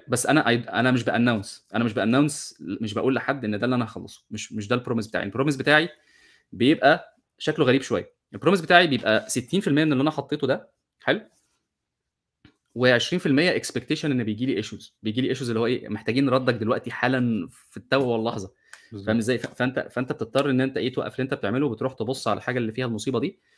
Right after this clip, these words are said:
Speaker 2: بالظبط.
Speaker 1: بحيث إن أنت تلحقها. إن، إن في ناس طبعًا، آآ، ر-، rigid شوية بيقول لك إيه، لأ، آآ، إحنا عندنا sprint،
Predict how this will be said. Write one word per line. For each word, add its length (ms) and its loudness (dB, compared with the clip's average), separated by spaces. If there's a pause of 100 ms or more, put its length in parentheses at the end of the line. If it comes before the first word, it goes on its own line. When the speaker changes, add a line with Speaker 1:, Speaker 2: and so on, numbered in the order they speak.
(180)
Speaker 2:
بالظبط. 160 -8
Speaker 1:
بحيث 160 -4
إن 60 2
أنت 120 0
تلحقها. 380 -4 (160)
إن، 100 2
إن 320 2
في 300 0
ناس 220 4
طبعًا، 400 6
آآ، 680 -2 (140)
ر-، 160 2
rigid 160 -2
شوية 280 0
بيقول 200 2
لك 120 -2
إيه، 220 -4 (300)
لأ، 300 0 (220)
آآ، 540 -4
إحنا 280 -2
عندنا 300 0
sprint، 320 -2